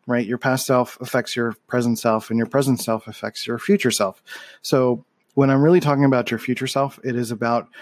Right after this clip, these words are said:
preparation of what you're doing now to help your future self the best that you can. It could be in big terms. It could be in small terms. It could be just little things like,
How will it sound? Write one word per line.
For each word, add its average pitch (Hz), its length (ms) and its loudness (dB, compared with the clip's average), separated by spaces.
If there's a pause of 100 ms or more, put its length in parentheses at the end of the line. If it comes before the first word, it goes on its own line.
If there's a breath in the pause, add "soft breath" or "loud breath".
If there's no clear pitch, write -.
(260 loud breath)
preparation 143 840 0 (420)
of 123 140 -2
what 131 140 0
you're 135 100 -2
doing 127 260 2
now 127 440 0 (140)
to 123 220 -4
help 139 460 -2
your 123 300 -2
future 117 280 -6
self 110 240 -4
the 113 80 -10
best 110 240 -6
that 120 60 -6
you 110 100 -4
can. 113 260 -4 (320 loud breath)
It 139 80 -2
could 185 140 2
be 175 140 8
in 151 100 6
big 147 240 4
terms. 151 400 2
It 135 60 2
could 131 160 -4
be 143 100 0
in 143 100 2
small 135 280 0
terms. 107 420 -8
It 120 80 -10
could 131 160 -4
be 131 120 -2
just 123 200 -6
little 135 220 0
things 123 400 0
like, 110 300 -2